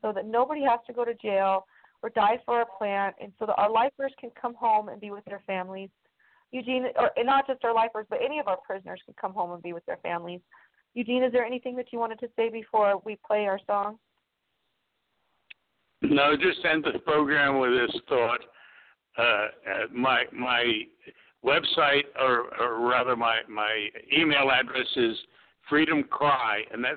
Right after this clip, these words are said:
Speaker 2: stands for the Grito de Libertad,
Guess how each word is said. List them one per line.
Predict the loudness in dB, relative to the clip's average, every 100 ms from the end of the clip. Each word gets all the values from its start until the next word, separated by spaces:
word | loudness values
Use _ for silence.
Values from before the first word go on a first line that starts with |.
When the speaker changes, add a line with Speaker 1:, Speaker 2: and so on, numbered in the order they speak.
| -6
Speaker 2:
stands | -2 0 0 -4 -6
for | -4 0 -2 -4 -16 -20 -20 _ _
the | -4
Grito | 0 2 2 2 2 4
de | 6 4 4
Libertad, | 4 4 0 0 2 4 2